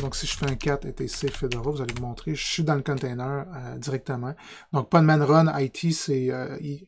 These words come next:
I T, c'est un terminal interactif directement dans, dans l'image. Donc, juste vous montrer que ça fonctionne. Donc, aussi simple que ça. C'est les mêmes commandes, les mêmes switches pratiquement que Docker. Ce que je vais vous montrer qui est vraiment intéressant, que je pense que pers-,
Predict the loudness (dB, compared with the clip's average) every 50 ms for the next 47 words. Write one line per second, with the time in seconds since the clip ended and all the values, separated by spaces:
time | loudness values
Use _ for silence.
0 | _ _ -12 -8 -2 0 0 0 0 -2 -4 -4 -4 -4 -6 -8 -10 -6 -4 -2
1 | -2 0 0 0 0 -2 -2 -2 -4 -4 -6 -6 -6 -6 -6 -6 -10 -16 -16 -16
2 | -16 -12 -8 -8 -8 -6 -6 -4 -4 -4 -4 -4 -4 -4 -4 -2 -2 -2 -2 -4
3 | -2 -2 0 0 0 0 0 -2 -2 -4 -4 -6 -8 -10 -12 -14 -16 _ -20 -20
4 | -20 -20 -20 _ _ -12 -10 -10 -10 -8 -6 -6 -6 -6 -6 -8 -8 -6 -6 -8
5 | -4 -4 -4 -4 -2 -2 -2 -2 0 -2 -4 -6 -6 -8 -10 -10 -10 -12 -12 -12
6 | -12 -12 -12 -14 -14 -14 -16 -18 -18 -16 -16 -16 -16 -14 -14 -14 -14 -10 -6 -6
7 | -4 0 0 0 2 2 4 4 6 6 6 6 4 6 6 4 4 4 0 -6
8 | -20 -20 -16 -10 -2 2 6 8 8 10 10 8 6 8 8 8 10 10 10 10
9 | 10 8 6 6 4 2 2 2 2 2 0 2 0 -4 -4 -2 0 2 2 2
10 | 4 4 2 4 4 2 2 2 2 2 2 2 -2 -4 -8 -16 -18 -18 -10 -6
11 | -2 0 2 2 4 4 4 4 4 2 2 2 4 4 6 6 6 6 6 4
12 | 4 4 2 2 2 0 0 0 -2 -4 -2 2 4 6 6 6 4 2 0 2
13 | 4 4 4